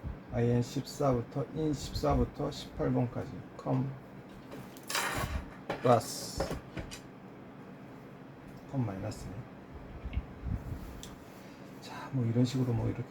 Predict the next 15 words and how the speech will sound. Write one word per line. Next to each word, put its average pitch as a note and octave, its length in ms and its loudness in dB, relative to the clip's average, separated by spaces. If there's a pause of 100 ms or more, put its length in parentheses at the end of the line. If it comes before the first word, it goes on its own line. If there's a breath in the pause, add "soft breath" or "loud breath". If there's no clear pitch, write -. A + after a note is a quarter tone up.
이제 A2+ 120 0
이백오십, A#2+ 680 4 (640)
이 B2 300 6
중요한 B2+ 400 8
거는 G2 200 0 (1900)
샵 - 420 0 (1300)
파라미터 C3+ 400 4
설정에서 A#2 480 0
샵 - 240 0 (240)
이백오십에서 B2 640 6
이백오십삼 B2+ 960 4
번까지 B2 560 0 (1700)
키 C#3 80 2
펑션이 C#3 480 2
있다. G2+ 240 -4